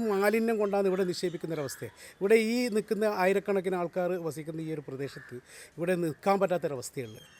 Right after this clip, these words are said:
അപ്പോൾ അതുകൊണ്ട് തന്നെ ഈ ഒരു പ്രദേശത്തെ മാലിന്യം എത്രയും പെട്ടെന്ന് ഇത് നീക്കി ഈ പ്രദേശത്തെ സംരക്ഷിക്കാൻ വേണ്ടി നഗരസഭയോട് പലതവണ ഞങ്ങൾ ആവശ്യപ്പെട്ടതാണ്.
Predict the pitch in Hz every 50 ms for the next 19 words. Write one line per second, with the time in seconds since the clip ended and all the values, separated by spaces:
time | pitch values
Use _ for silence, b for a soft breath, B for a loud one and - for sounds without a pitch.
0 | - - - 156 156 160 185 226 226 233 226 226 202 190 190 190 B B B B
1 | - - 190 214 214 190 190 185 180 196 165 165 175 165 190 170 160 151 156 160
2 | 175 180 165 156 127 117 - 127 123 - - 190 220 233 226 190 196 175 - 190
3 | 180 180 180 165 156 147 147 147 143 - 175 156 - - - - - 151 147 160
4 | 165 170 170 156 147 - - 151 139 156 185 180 - 202 180 - 196 190 - -
5 | - _ - - 160 143 151 147 - - 143 - 151 151 147 143 135 151 156 B
6 | B B B B - 139 156 190 - - 202 233 233 226 226 175 185 190 202 233
7 | 247 254 247 247 247 220 - 180 190 175 170 160 160 165 160 - 175 147 165 143
8 | 156 151 147 151 175